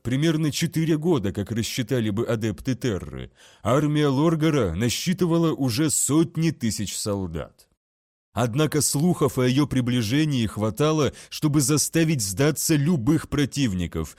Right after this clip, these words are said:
кроме самых отъявленных неверующих.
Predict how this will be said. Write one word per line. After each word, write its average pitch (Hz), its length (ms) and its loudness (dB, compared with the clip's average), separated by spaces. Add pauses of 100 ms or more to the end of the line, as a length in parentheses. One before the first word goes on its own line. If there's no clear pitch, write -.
(180)
кроме 151 360 2
самых 151 560 0
отъявленных 107 800 0
неверующих. 80 920 -4